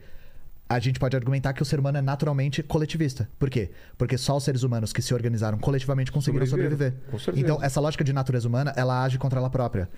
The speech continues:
Speaker 2: Não,
Speaker 1: A
Speaker 2: mas eu tô falando na parte de sobrevivência, a gente é individualista.
Speaker 1: É. Não,
Speaker 2: O
Speaker 1: é, não é, então, esse é meu argumento.
Speaker 2: Não é?
Speaker 1: Não, porque nas sociedades humanas que, ah, é, reinava a lógica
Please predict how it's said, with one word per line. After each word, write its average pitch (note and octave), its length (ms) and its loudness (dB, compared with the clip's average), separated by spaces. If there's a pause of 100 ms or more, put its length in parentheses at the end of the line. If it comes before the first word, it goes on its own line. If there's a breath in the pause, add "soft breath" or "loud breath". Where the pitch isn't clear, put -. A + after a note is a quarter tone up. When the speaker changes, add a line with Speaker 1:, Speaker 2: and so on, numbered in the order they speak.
(180 loud breath)
Speaker 2:
Não, C#3+ 80 2
Speaker 1:
A C3+ 60 2
Speaker 2:
mas A2+ 140 0
eu A#2 180 0
tô B2 80 -2
falando C3 300 0
na C3+ 160 0
parte C3 400 -2
de B2 120 0
sobrevivência, C#3 1080 0
a B2 100 0
gente B2+ 540 0
é B2 340 2
individualista. C#3+ 800 0 (120)
Speaker 1:
É. G2+ 200 0 (440)
Não, D3+ 180 2
Speaker 2:
O B2+ 60 0
Speaker 1:
é, A#2+ 120 -2 (200)
não F3 220 2
é, E3 140 0
então, C3 240 0
esse A2+ 120 0
é C#3 40 2
meu C3+ 80 2
argumento. B2 360 0 (200 loud breath)
Speaker 2:
Não B2+ 280 2
é? D3 300 0
Speaker 1:
Não, E3+ 180 2
porque C#3 220 0
nas A#2+ 120 0
sociedades A2+ 420 0
humanas A#2 340 0
que, D3+ 400 0
ah, G#2+ 360 0
é, F#2 360 0
reinava A#2 400 0
a A2 40 0
lógica A2 380 -2